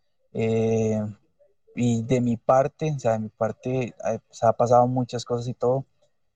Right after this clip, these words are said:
y creo que ya es una decisión de nosotros y decisión mía. O sea, si no lo agarro ahora, si no se agarra esto ahora, en serio, o sea, si no se hace como tiene que ser, creo que ya es la última oportunidad que Dios le está dando a uno.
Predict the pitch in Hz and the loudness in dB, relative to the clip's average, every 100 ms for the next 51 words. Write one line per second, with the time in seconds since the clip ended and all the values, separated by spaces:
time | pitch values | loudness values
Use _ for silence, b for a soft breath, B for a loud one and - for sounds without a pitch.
0 | _ 123 - 113 107 123 120 127 127 113 | _ -10 0 0 4 4 4 4 2 2
1 | 107 104 104 101 85 139 - 143 120 123 | -2 -4 -2 -4 -2 -4 -2 -4 0 0
2 | 117 110 113 110 113 107 - _ _ 120 | 0 -2 0 2 0 -4 -8 _ _ 0
3 | 107 - 107 107 117 135 143 147 131 110 | 0 0 -6 0 4 6 6 4 2 -2
4 | 107 110 131 139 135 _ _ _ _ _ | -4 -2 -2 -2 -8 _ _ _ _ _
5 | - 107 107 110 120 123 117 107 113 - | -10 -2 0 2 4 4 2 -2 -4 0
6 | 120 120 113 - 113 110 - 131 131 131 | 4 4 2 -6 -8 -8 2 4 4 -2
7 | 123 - 117 107 107 107 110 127 120 117 | -6 -4 -2 -2 -4 -2 -2 2 4 4
8 | 117 110 - - - 107 110 110 107 113 | 2 -8 -14 -18 -10 -8 -6 -6 -4 -4
9 | - _ _ _ _ _ - 110 113 113 | -4 _ _ _ _ _ 0 0 0 4
10 | 113 117 120 117 117 117 110 - - - | 4 4 2 2 0 -2 -2 -4 -12 -10
11 | 107 107 113 - 113 101 95 110 - 92 | -6 -2 -2 -2 -4 -2 -4 -6 -4 -4
12 | 82 82 78 85 - | -4 -2 -2 -4 -8